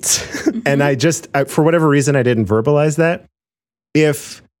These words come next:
Speaker 2: this was, like, a mini series, right? Maybe, like, I don't know,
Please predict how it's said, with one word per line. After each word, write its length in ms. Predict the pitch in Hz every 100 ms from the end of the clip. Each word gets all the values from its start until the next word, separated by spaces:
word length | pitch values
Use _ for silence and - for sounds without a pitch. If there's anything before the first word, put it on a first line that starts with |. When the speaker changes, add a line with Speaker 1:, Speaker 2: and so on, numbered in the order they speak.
| _
Speaker 2:
this 140 | - 254
was, 100 | 359
like, 100 | 285
a 60 |
mini 280 | 147 135 196
series, 640 | 117 - 73 - 57 - - _ _ _ _ _
right? 320 | 107 101 104 - _ _
Maybe, 180 | 113 113
like, 280 | 113 110 - _
I 120 | -
don't 140 | 101 87
know, 220 | 87 90